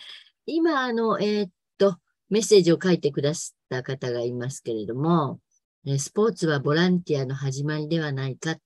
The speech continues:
て書いてくださってますけれど、やっぱりスポーツ少年団でね、指導なさってる方なんかは本当にそうだと思うんですよね。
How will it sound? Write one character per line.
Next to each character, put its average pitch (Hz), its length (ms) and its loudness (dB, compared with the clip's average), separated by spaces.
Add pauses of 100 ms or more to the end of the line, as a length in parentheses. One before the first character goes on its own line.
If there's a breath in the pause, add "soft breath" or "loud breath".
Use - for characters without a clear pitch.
て 113 120 -8
書 131 120 -6
い 117 80 -6
て 101 100 -10
く - 100 -10
だ 123 140 -10
さ - 140 -18
っ - 20 -20
て - 80 -12
ま 113 140 -12
す 120 100 -20
け 117 140 -12
れ 117 120 -10
ど、 127 180 -4 (420 loud breath)
や 196 100 0
っ 202 40 0
ぱ 247 80 -4
り 214 100 0
ス - 100 -8
ポ 254 120 -6
ー 285 60 -6
ツ - 120 -12
少 294 160 -4
年 269 260 -4
団 165 240 0
で 131 100 -2
ね、 143 100 -2
指 180 300 0
導 160 160 2
な 147 120 -2
さ 156 160 -6
っ 143 60 -10
て - 120 -8
る 127 80 -6
方 127 260 -8
な 123 140 -8
ん 117 80 -14
か 120 140 -10
は 120 140 -8
本 135 220 -10
当 202 140 -6
に 208 80 -4
そ 269 200 -10
う - 20 -10
だ 240 120 -8
と 160 160 -2
思 156 200 -2
う 156 60 -4
ん 147 40 -4
で 143 80 -4
す 139 160 -8
よ 131 100 -2
ね。 151 220 -4